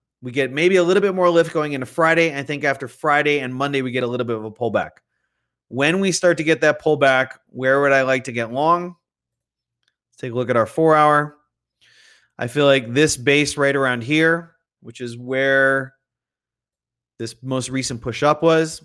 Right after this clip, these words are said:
which is just above twenty-four. I think that's a really good location. I think if we happen to get into the twenty-threes, that's a super good value buy on C G C.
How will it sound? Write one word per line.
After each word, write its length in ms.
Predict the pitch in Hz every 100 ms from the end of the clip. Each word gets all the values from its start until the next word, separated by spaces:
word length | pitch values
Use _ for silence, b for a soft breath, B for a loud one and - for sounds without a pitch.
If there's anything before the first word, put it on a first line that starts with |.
| _ _ _
which 120 | - 131
is 120 | 117
just 300 | 151 143 151
above 220 | 135 123
twenty-four. 720 | - 131 120 147 151 160 160 _ _ 131
I 40 |
think 160 | 135 131
that's 180 | 135
a 60 | 135
really 240 | 131 127
good 100 | 123
location. 580 | 117 110 131 147 139 151
I 460 | 147 _ _ _ _
think 140 | 170 160
if 100 | 147
we 100 | 135
happen 380 | 139 143 143
to 80 | 151
get 140 | 143 143
into 240 | 139 147
the 80 | 127
twenty-threes, 960 | - 139 131 127 139 143 156 147 - _ _ _ _ _ -
that's 180 | 135 135
a 60 |
super 440 | 127 - 160 160 156
good 180 | 151 131
value 360 | 135 135 135
buy 440 | 120 123 120 120 123
on 420 | 120 123 120 117
C 240 | - 120
G 200 | 107 110
C. 420 | 101 123 104 71